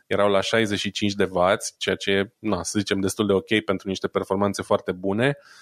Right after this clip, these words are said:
Ei bine, astea noi, cele mai puțin, uh, da, p-, însetate de energie, și anume,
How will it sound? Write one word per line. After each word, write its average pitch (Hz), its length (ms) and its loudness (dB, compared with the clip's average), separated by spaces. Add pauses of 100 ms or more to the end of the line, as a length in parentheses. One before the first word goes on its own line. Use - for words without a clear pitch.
(160)
Ei 110 140 2
bine, 135 300 2
astea 127 340 2
noi, 131 680 0 (180)
cele 131 300 2
mai 113 560 0 (440)
puțin, 117 580 2
uh, 95 600 2 (120)
da, 98 400 0
p-, 98 420 2
însetate 104 500 2
de 101 120 2
energie, 107 760 2
și - 160 -4
anume, 107 500 2